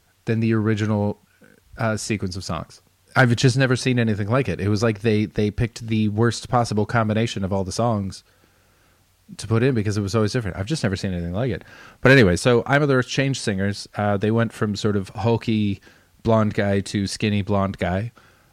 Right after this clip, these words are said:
Uh, they both, uh, yell. Um,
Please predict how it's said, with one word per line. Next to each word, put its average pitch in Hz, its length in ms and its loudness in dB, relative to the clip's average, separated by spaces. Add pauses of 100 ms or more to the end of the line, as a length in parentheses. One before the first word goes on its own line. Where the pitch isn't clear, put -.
Uh, 98 600 2
they 101 140 -2
both, 107 520 0
uh, 98 320 -2
yell. 107 520 0 (920)
Um, 101 500 -2